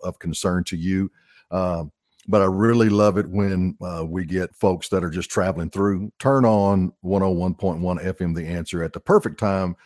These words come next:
to listen to Your American Retirement. And the subject matter that, uh, we speak of was of interest to this young lady and to many others that have reached out and touched base with me. Um, so we love to be able to have those consultations. But hey, look,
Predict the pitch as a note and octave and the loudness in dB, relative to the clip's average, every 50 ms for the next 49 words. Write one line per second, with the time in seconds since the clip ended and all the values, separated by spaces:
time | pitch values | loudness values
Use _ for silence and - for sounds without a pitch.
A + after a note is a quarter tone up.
0 | _ - - - _ - - G#2+ A2 B2 B2 - A2+ G2 E2+ G2+ F#2 F2 F#2+ G2+ | _ -20 -20 -20 _ 0 2 4 4 4 4 2 2 0 0 0 -2 -2 0 0
1 | G2+ G2 F#2 F2 F2 F#2 F#2 F#2 F2 - F2 E2 E2+ E2 G2 G2 E2+ E2+ D#2+ D#2+ | 2 2 2 0 0 0 0 -2 -2 -4 -4 -4 -4 -4 -4 -4 -4 -2 -4 -6
2 | - _ - D#2 F2 F#2 F2+ F2+ F2 F2 F2 F2 D#2+ - _ - - E2+ - - | -8 _ -8 -6 -4 -4 -2 -2 -2 -2 -2 -2 -4 -6 _ -8 -8 -4 0 2
3 | A2 G#2+ G2+ F#2+ F2 - G2 F#2+ F#2+ F#2 F#2 F#2 E2+ D#2 F2 E2 D#2+ - - F2 | 2 2 2 0 -2 -2 0 0 2 0 0 0 -2 -2 -4 -4 -4 -6 -6 -6
4 | E2 E2 D#2 E2+ E2 - - - - F2+ E2+ - F2+ E2 E2+ F2+ F2+ E2 - - | -4 -4 -4 -6 -6 -8 -8 -6 -6 -6 -4 -2 -4 -2 -2 -2 -4 -6 -8 -12
5 | - D#2+ D#2 D2 D#2 E2 C#2+ C2 - F#2 F#2+ F#2 - F2 D#2 - - - - D#2+ | -10 -10 -8 -6 -6 -8 -8 -8 -6 -4 -4 -2 -2 -4 -8 -8 -8 -10 -8 -6
6 | D2 F2 E2+ - - F2 E2+ E2 D#2+ D#2 E2+ F2 G2+ - - F2 D#2+ - - D#2 | -6 -6 -6 -2 -2 -2 0 0 0 -2 -2 -4 -4 -4 -4 -6 -6 -6 -4 -4
7 | E2+ E2 E2+ - - F2 F2 D#2 F#2 F#2 - - E2 D#2+ D#2+ D2+ D2+ D2+ D#2+ E2 | -4 -4 -4 -6 -6 -8 -6 -4 -4 -4 -4 -4 -4 -2 -2 -4 -6 -6 -6 -6
8 | D#2 - - - D#2 D#2 F2 E2+ D2+ D2 - E2+ D#2 - - - E2 E2 - - | -6 -8 -8 -6 -4 -4 -4 -4 -4 -6 -6 -8 -8 -8 -6 -6 -6 -6 -6 -10
9 | D#2+ C#2+ D#2 F2 G#2 C3+ C#3+ _ _ _ _ _ _ _ _ - D#2+ E2+ F2 F2 | -12 -8 -4 -2 -2 -2 -4 _ _ _ _ _ _ _ _ -8 -6 -4 -2 -2
10 | F2 F2 F2 F2 F2 F2 D#2+ - G2+ G2+ G#2+ G2+ G2+ A2 B2 A#2 G#2 G2 F2+ G#2+ | -2 -2 -2 -2 -2 -4 -2 -2 -2 0 0 2 2 2 0 0 -2 -4 -2 -2
11 | A2 G2 G2+ F#2+ G#2 G#2+ G2+ F#2 G#2 G2 - - G2+ G2+ G2 - F2 - G#2 G2 | 0 0 0 0 0 -2 -2 -2 -4 -4 -4 -4 -4 -4 -4 -6 -8 -6 -4 -4
12 | G2+ - - D2+ D2+ - F#2 F#2+ A2+ A2 G#2+ A#2+ A#2+ - | -4 -4 -6 -10 -6 -2 2 4 4 6 8 6 6 4